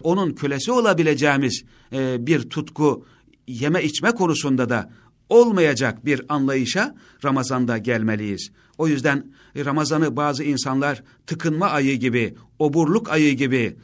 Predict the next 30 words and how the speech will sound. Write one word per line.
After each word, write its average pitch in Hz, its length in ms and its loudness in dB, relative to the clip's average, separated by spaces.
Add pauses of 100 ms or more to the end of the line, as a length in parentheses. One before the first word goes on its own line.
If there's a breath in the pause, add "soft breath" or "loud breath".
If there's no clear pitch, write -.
(200 loud breath)
e, 135 60 -2
yeme 135 500 2
içme 175 260 -2
ayı 165 300 4
gibi, 127 380 0 (260 loud breath)
bir 165 100 -4
kısım 185 260 -2
insanlar 165 520 2
da 175 220 2 (200 loud breath)
eğlence 180 500 4
ayı, 151 400 4 (220 loud breath)
şarkı 170 420 -2
türkü 165 340 -4
dinleme, 139 520 2 (240 soft breath)
e, 143 320 -2
işte 165 440 -2
çadır 175 280 0
tiyatrolarına 139 760 -2
gitme, 135 500 -2 (280 soft breath)
e, 135 360 -4 (120)
müzik 165 420 2
dinleme, 143 500 2 (340 loud breath)
e, 147 80 -4 (280)
efendim 165 480 -2 (340 soft breath)
şeklinde, 165 720 0 (360 loud breath)
e, 143 360 -4 (120)
ibadete 170 800 2
ayrılması 160 580 2
gereken 143 460 -2
zamanları 139 720 0